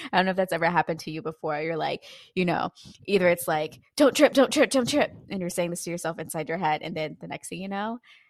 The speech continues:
your butt is on the floor, right? Um, so know that every accomplishment is rubbish at the beginning.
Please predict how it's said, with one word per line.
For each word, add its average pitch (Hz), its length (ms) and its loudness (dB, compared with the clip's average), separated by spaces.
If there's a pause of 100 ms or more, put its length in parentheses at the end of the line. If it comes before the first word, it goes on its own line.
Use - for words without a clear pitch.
(320)
your 170 180 -2
butt 156 320 0
is - 220 -8
on 156 180 -6
the 156 120 -6
floor, 160 440 -8
right? 165 320 2 (420)
Um, 170 520 -4 (240)
so 175 400 0 (560)
know 190 320 -2
that 208 240 0
every 190 300 -2
accomplishment - 1000 -8 (320)
is 175 180 -8
rubbish - 640 -8 (420)
at 175 160 -8
the - 80 -14
beginning. - 540 -10